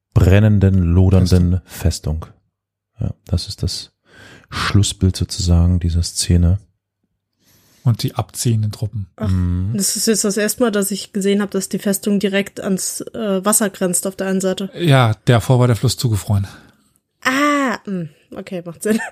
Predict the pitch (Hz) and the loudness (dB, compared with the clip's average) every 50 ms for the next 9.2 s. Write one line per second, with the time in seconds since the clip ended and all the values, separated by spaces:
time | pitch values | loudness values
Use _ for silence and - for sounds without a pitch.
0 | - - - - - - 762 762 - 254 240 - - - _ _ 190 185 185 185 | -2 0 0 0 0 -4 -6 -2 0 0 0 0 -6 -20 _ _ -2 2 4 4
1 | 135 135 151 139 - 123 113 - - 143 135 139 - - 143 139 147 139 - - | 6 6 4 6 4 2 2 2 0 -2 -2 0 2 2 4 4 4 2 2 0
2 | 110 113 98 - _ 131 123 - - - 110 113 - - - _ - 120 117 117 | 0 0 -2 -4 _ -10 -12 -10 -6 -4 -4 -4 -4 -8 -6 _ 0 2 2 4
3 | 117 113 104 - - - _ _ _ _ _ _ _ _ _ _ _ _ _ _ | 2 2 0 -2 -8 -20 _ _ _ _ _ _ _ _ _ _ _ _ _ _
4 | _ _ _ _ _ _ _ _ _ _ _ _ _ _ _ _ _ _ _ 135 | _ _ _ _ _ _ _ _ _ _ _ _ _ _ _ _ _ _ _ 4
5 | 113 101 90 85 _ _ _ _ - _ _ _ _ _ _ _ _ - _ _ | 4 4 2 -2 _ _ _ _ -20 _ _ _ _ _ _ _ _ -20 _ _
6 | _ _ _ _ _ _ _ _ _ _ _ - 143 - - 143 135 123 - - | _ _ _ _ _ _ _ _ _ _ _ -4 -4 2 2 2 2 2 0 -4
7 | - - - - 143 160 147 - - 147 143 139 - - 139 143 - - 151 143 | -4 -6 -2 2 2 2 2 2 2 2 2 2 0 0 -2 -2 -2 -4 -8 -8
8 | - - - 113 117 - - 120 117 117 110 - 131 135 - 120 107 104 107 107 | -2 0 2 2 2 2 0 0 0 0 0 2 0 2 2 0 -2 0 -2 0
9 | 113 107 120 | 0 -2 -2